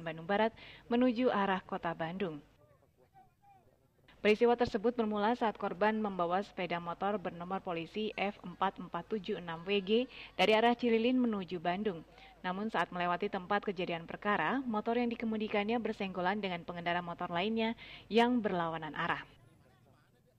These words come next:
Korban tak bisa menguasai laju kendaraan dan oleng ke kanan. Di saat bersamaan, satu unit truk melaju dari arah berlawanan. Korban menghantam bagian perisai truk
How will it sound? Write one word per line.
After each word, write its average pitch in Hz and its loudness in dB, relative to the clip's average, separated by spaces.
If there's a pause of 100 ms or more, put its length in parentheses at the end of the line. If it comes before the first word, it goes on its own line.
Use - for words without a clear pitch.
(180)
Korban 262 2
tak 208 4
bisa 226 2
menguasai 220 2
laju 202 4
kendaraan 185 0
dan 208 2
oleng 190 -2
ke 190 0
kanan. 180 -2 (160)
Di 190 -4
saat 170 0
bersamaan, 175 -4
satu 180 -2
unit 175 -8
truk - -4
melaju 196 0
dari 180 2
arah 165 0
berlawanan. 165 -4 (480)
Korban 185 0
menghantam 196 2
bagian 180 0
perisai 175 -6
truk 233 0